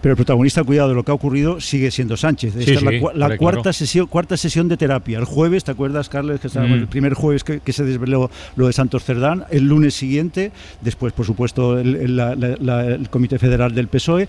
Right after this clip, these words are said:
Speaker 1: y ahora la cuarta. Y fíjate que no hemos hablado hasta ahora, en varios minutos, de las quince medidas famosas, que deberían
Speaker 2: Sí,
Speaker 1: ser las que protagonizarán
Speaker 2: efectivamente.
Speaker 1: todo esto. ¿Por qué?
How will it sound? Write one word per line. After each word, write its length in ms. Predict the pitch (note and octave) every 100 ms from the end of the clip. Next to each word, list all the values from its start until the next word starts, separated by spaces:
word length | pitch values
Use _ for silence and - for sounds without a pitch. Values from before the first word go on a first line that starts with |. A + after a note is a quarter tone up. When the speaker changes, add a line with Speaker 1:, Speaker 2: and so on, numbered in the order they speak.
| - - -
Speaker 1:
y 100 | B2+
ahora 220 | C3+ C#3+
la 120 | C#3
cuarta. 340 | B2+ B2+ A2 A#2+
Y 40 |
fíjate 300 | C3 F3 F3+
que 80 | G3
no 140 | D3+ E3+
hemos 180 | F#3+ G3
hablado 340 | F3 E3 D3+
hasta 180 | C3+ D#3
ahora, 220 | F#3+ G#3
en 80 | E3
varios 240 | D3+ D3
minutos, 420 | C#3+ D#3 G#3 F3 D3+
de 100 | C3+
las 140 | A#2 -
quince 300 | C#3+ - C3+
medidas 300 | B2+ B2 -
famosas, 420 | B2 F#3+ F#3+ B2+
que 100 | C3+
deberían 280 | A#2 C3 B2
Speaker 2:
Sí, 60 |
Speaker 1:
ser 100 | C#3
las 120 | D3+
que 100 | -
protagonizarán 360 | D3 C3 C3 B2+ A2 C3
Speaker 2:
efectivamente. 40 | A#2+
Speaker 1:
todo 140 | C#3
esto. 180 | F3+ C#3
¿Por 180 | A#2 C#3
qué? 200 | D3+